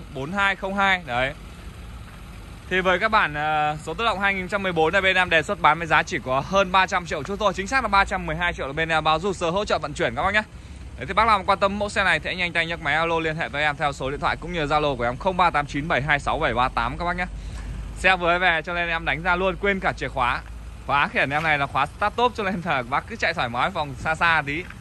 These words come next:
Cứ để nguyên máy là mình chạy được, không cần phải chìa khóa đâu các bác ạ. Thế em này là tất cả hệ thống tay nắm cửa cũng như nẹp trên kính đều được ốp lớp mạ chrome rất là đẹp, bảo quản chống xước rất là ok. Thì đây các bác này, khe hở của cái phần ngoài, à, mặt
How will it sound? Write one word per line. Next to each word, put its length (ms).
Cứ 80
để 140
nguyên 180
máy 160
là 120
mình 140
chạy 160
được, 220
không 120
cần 160
phải 80
chìa 180
khóa 160
đâu 100
các 80
bác 120
ạ. 80
Thế 100
em 60
này 140
là 80
tất 180
cả 140
hệ 140
thống 160
tay 140
nắm 120
cửa 240
cũng 100
như 100
nẹp 180
trên 180
kính 320
đều 160
được 80
ốp 200
lớp 160
mạ 160
chrome 340
rất 80
là 80
đẹp, 220
bảo 160
quản 340
chống 160
xước 240
rất 80
là 80
ok. 340
Thì 60
đây 160
các 140
bác 100
này, 160
khe 240
hở 380
của 220
cái 80
phần 200
ngoài, 260
à, 140
mặt 160